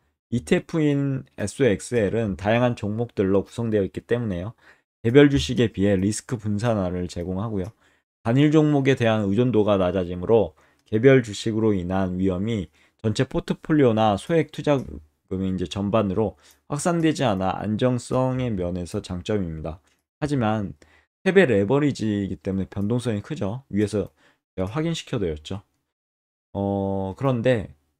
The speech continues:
좀 더 설명을 드릴게요. 우선 분산화에 대한 부분인데, 한,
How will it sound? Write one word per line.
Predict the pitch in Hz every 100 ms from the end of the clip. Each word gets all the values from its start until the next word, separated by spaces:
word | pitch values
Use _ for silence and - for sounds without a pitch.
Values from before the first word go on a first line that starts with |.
| _
좀 | 107 110
더 | 117
설명을 | 170 180 175 156
드릴게요. | 92 76 78 78 101 - _ _ _ _ _ _ _ -
우선 | 139 135 135 131 127 127 123
분산화에 | - 123 160 165 156 143
대한 | 120 113
부분인데, | 92 90 95 85 85 104 92 80 -
한, | - 139 135